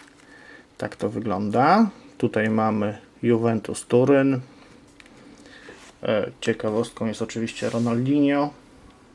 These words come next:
Człowiek legenda, piłkarz legenda. Mm, mamy tutaj też Pirlo. Trochę nam się schował, ale jest.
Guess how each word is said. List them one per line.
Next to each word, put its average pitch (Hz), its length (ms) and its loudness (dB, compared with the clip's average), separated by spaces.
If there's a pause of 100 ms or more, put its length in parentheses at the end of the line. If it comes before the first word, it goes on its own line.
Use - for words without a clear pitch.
(1200)
Człowiek 123 380 0
legenda, 127 640 2 (640)
piłkarz 120 400 0
legenda. 127 600 0 (1400)
Mm, 120 440 0 (440)
mamy 117 360 0
tutaj 113 280 0
też - 220 -8
Pirlo. 139 640 6 (420)
Trochę - 260 -8
nam 110 180 -2
się - 140 -8
schował, 120 460 4
ale 113 220 4
jest. 143 560 2